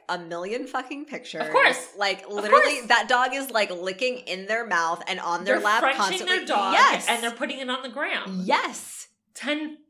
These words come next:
Speaker 2: thousand percent.
Speaker 1: Especially, like, if it's literally, like,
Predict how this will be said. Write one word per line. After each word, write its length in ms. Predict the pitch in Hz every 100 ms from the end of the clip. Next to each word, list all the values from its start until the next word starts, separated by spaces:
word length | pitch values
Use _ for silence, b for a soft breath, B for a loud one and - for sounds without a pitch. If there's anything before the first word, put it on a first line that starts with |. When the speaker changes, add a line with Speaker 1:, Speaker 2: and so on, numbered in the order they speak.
| -
Speaker 2:
thousand 720 | 220 - 349 320 220 214 -
percent. 520 | 208 202 392 - - _ _ _ _ _ _ _ _ -
Speaker 1:
Especially, 140 | 508 571 539
like, 80 | 508
if 220 | 480 494
it's 100 | - 254
literally, 400 | 220 277 294 294 269
like, 360 | 233 208 -